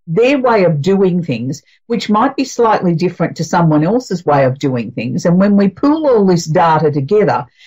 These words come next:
just hopefully out of this, we're going to find some out-of-the-box ideas or solutions or suggestions that may just be the key to the answers that we've been looking for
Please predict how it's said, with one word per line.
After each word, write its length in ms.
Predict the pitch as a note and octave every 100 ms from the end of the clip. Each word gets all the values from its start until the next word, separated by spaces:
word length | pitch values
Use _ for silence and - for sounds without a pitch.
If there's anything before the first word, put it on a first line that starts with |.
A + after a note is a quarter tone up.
| _ -
just 260 | E4 -
hopefully 720 | - C4 C4+ - F#3+ D3 -
out 220 | F3+ A3
of 180 | A#3 E3+
this, 320 | C3 G#2+ - - _ _
we're 160 | F3+ F#3
going 320 | E3 F3+ A3+
to 100 | B3
find 420 | B3 F#3+ D#3+ D#3+
some 220 | D#3+ E3 -
out-of-the-box 840 | E3+ F3+ G#3+ G#3 F#3 E3 D#3+ - - D#3+
ideas 680 | C#3 C3+ C3 G3 B3+ C#4+ A3+
or 120 | F#3+
solutions 880 | - D#3 D3+ F#3 G3+ B3 A3 G3+ -
or 140 | D3+
suggestions 840 | D3 B2+ F#3+ G#3+ - G3 F3+ E3 - - - _
that 200 | G3 -
may 320 | F#3+ G#3+ C#4
just 340 | C#4+ A#3 A3 F3
be 200 | F#3+ F3+
the 140 | E3
key 640 | E3 - A3 B2+ G#2 D#3 - _ _ _ _ _ _ _ _ _ _ _
to 140 | F#3+ E3+
the 240 | E3+ -
answers 540 | F3+ F#3 F3 F#3+ F#3
that 180 | G3 F#3+
we've 220 | E3+ D#3+
been 240 | D#3+ D#3 D#3+
looking 340 | G3 A3 G3
for 320 | - D#3 D3